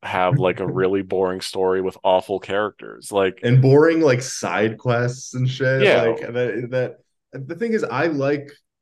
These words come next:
Speaker 2: I loved Breath of the, Breath of the Wild. Um, trying to think of what other open world games I play. I know I've played, like, other ones. Is God of War? No, it's not.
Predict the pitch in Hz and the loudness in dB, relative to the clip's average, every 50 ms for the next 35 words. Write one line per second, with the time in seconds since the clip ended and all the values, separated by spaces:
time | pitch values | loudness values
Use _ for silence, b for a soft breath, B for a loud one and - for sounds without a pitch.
0 | _ _ - - 113 113 110 110 117 127 135 135 131 127 127 127 127 123 113 113 | _ _ -8 -4 -4 -2 -2 -2 -2 -2 -2 -4 -6 -4 -4 -4 -4 -6 -8 -10
1 | 107 104 _ _ - - 113 110 110 107 110 104 107 101 101 98 95 92 92 92 | -12 -14 _ _ -12 -8 -6 -6 -6 -6 -8 -8 -8 -6 -6 -6 -6 -6 -6 -6
2 | 95 95 95 95 92 92 - - 101 98 92 90 87 87 87 87 87 87 87 _ | -4 -4 -6 -6 -8 -12 -10 -8 -8 -6 -6 -6 -8 -8 -10 -12 -16 -20 -20 _
3 | _ _ _ _ _ _ _ _ _ _ _ - - 117 117 117 123 110 104 101 | _ _ _ _ _ _ _ _ _ _ _ -4 -2 -2 0 0 0 -2 -2 -2
4 | 90 92 98 98 95 92 92 92 92 92 90 90 92 92 90 85 85 85 85 85 | -2 -2 -2 0 0 0 0 0 0 0 -2 -2 -4 -8 -8 -6 -6 -6 -6 -8
5 | 82 - 87 87 85 85 82 - - - - 101 107 110 117 131 143 139 131 135 | -4 -2 -2 -2 -2 -4 -8 -10 -10 -4 -2 0 2 4 4 4 4 4 2 0
6 | 120 117 110 104 98 90 90 90 90 90 87 85 82 80 78 82 - - - - | 0 -2 0 0 0 -2 -2 -4 -4 -4 -6 -6 -6 -8 -10 -14 -18 -20 -20 -20
7 | _ - - 107 95 - 101 95 101 110 127 127 123 117 123 127 131 131 135 135 | _ -10 -10 -8 -4 -2 0 2 2 2 2 0 0 -2 -2 0 0 0 0 -2
8 | 131 131 - - - 110 101 92 87 87 - 87 82 82 82 - | -4 -8 -12 -8 -4 -2 -2 -2 -4 -6 -10 -16 -18 -18 -20 -20